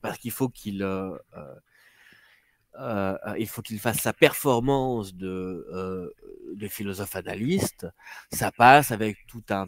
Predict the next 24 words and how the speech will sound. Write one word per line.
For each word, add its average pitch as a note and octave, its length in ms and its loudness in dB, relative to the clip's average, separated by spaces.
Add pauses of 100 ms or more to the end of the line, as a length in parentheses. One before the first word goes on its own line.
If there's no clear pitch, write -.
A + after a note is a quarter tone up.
tas B2+ 600 8
de, G#2 380 -8
euh, G2+ 560 0 (840)
euh, - 220 -4 (800)
d'exemples, A#2+ 640 0
de A#2+ 100 -2
contre-exemples, B2 960 -4
de A2+ 160 2
oui A2+ 240 -2
si, D3 280 -4
de B2 120 -2
oui A2+ 220 0
mais, B2+ 400 6
de, G#2 320 -2
mais B2+ 120 2
qui - 160 -8
sont, C3 440 -2 (400)
qui C3+ 120 -4
reviennent C3+ 360 6
sans D3+ 200 -2
cesse G3+ 460 2 (100)
à F3+ 200 6
ce - 180 0
point-là. D#3+ 640 4